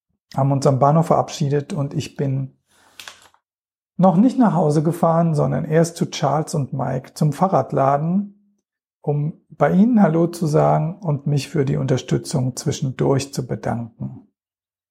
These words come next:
Ich bin ziemlich K O, bin jetzt zwei Tage wieder zu Hause,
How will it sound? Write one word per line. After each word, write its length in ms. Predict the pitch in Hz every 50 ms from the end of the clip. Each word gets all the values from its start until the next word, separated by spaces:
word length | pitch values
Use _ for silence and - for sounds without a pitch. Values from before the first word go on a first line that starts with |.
| _ _ _ _ _ _ _ _ _ _ _ _ _ _ _ _ _ _ _ _ _ _ _ _ _ _ _ _ _
Ich 240 | - 196 - - _
bin 340 | - 190 185 190 190 185 190
ziemlich 360 | - - 226 240 233 208 -
K 200 | - 185 160 147
O, 180 | 170 190 220 214
bin 180 | 196 202 185
jetzt 260 | 180 165 160 165 - -
zwei 200 | - 160 170 170
Tage 360 | 175 180 170 170 165 170 156
wieder 220 | 165 160 160 151
zu 200 | - - 156 131
Hause, 560 | 139 151 160 180 190 196 196 214 226 254 262